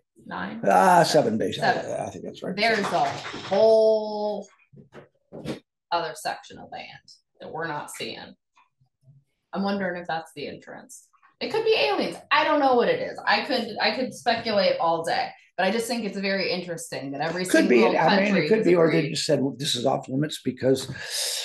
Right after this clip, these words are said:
Speaker 2: because, 'cause of scientific study," or could, could be just some, some, something simplistic too, or it could be something
Speaker 1: Think you're
Speaker 2: clandestine. I don't know. It's hard to say. I don't know. I mean, you gotta remember too,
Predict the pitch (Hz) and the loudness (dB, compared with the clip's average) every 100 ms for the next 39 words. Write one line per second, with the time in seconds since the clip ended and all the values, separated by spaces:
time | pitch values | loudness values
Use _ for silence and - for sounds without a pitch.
0 | - - _ - 135 - - - - - | -8 -12 _ -10 -8 -6 -4 -4 -6 -8
1 | - 131 127 - 131 - - _ _ - | -4 -2 0 -2 -8 -10 -14 _ _ -14
2 | - - 131 127 135 127 101 - 127 156 | -6 -2 0 0 -2 -2 -2 -2 0 0
3 | 170 123 110 107 - _ - - - 220 | 2 0 0 -6 -10 _ -14 -4 0 0
4 | - 175 156 147 - - 190 - - 131 | 2 2 4 2 -2 -8 -4 -4 -2 -2
5 | - - - - - 135 117 120 110 135 | -2 -4 -6 -6 -4 -2 -4 -6 -6 -8
6 | - - - 147 - _ _ _ - - | -8 -10 -6 -6 -8 _ _ _ -20 -8
7 | 127 123 135 135 - 131 139 127 127 120 | -6 -2 -2 -2 -2 -4 0 0 0 -2
8 | 120 - - - - - 151 247 269 170 | -6 -8 -12 -12 -14 -10 0 4 4 4
9 | - 98 - 277 339 - - - _ _ | 0 -4 -4 -2 -4 -6 -12 -18 _ _
10 | _ - 131 131 - 165 - _ _ _ | _ -4 -4 -4 -6 -10 -14 _ _ _
11 | - - - - - 131 139 - - - | -20 -20 -20 -16 -4 0 0 -2 -10 0
12 | 254 262 247 262 165 127 165 117 - 196 | 6 6 6 4 4 4 2 0 0 4
13 | 156 - | 4 2